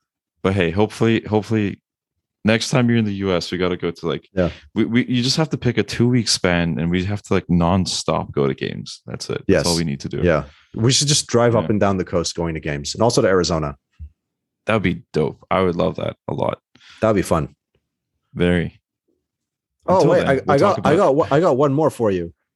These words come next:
Speaker 2: May
Speaker 1: Yeah.
Speaker 2: twenty-ninth, uh, twenty ten.
Speaker 1: Interesting.
Speaker 2: May
Speaker 1: Okay.
Speaker 2: twenty-ninth, twenty ten. Um,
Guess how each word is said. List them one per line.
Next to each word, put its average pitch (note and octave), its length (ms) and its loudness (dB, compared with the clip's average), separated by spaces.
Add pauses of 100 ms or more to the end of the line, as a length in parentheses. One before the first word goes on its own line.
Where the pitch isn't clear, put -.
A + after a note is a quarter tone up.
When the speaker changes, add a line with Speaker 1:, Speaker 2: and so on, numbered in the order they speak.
(260)
Speaker 2:
May B2+ 160 4
Speaker 1:
Yeah. E3+ 60 4
Speaker 2:
twenty-ninth, B2+ 680 0 (200)
uh, A2+ 120 -12
twenty B2 300 2
ten. E2 400 -2 (1800)
Speaker 1:
Interesting. - 540 -6 (360)
Speaker 2:
May B2+ 120 4
Speaker 1:
Okay. D3+ 100 2
Speaker 2:
twenty-ninth, D3+ 340 2
twenty B2 220 2
ten. G#2+ 400 0 (460)
Um, F2+ 800 0